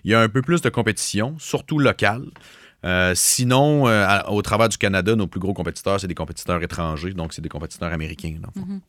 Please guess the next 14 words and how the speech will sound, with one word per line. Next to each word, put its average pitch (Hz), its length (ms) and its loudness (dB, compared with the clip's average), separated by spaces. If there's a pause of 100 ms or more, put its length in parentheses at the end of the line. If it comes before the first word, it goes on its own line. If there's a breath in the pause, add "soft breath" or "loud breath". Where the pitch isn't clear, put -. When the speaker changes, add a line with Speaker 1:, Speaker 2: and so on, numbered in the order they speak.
(240 loud breath)
Speaker 2:
D'ailleurs, 202 360 0
il 233 40 -6
y 202 100 -2
a 175 60 -2
une 175 180 -6
partie - 320 -4
importante 202 480 -2
de 196 100 0
votre 170 220 -4
marché 175 560 -4
qui 214 240 -6
est 208 140 -8
à 175 80 0
l'extérieur, 175 800 -4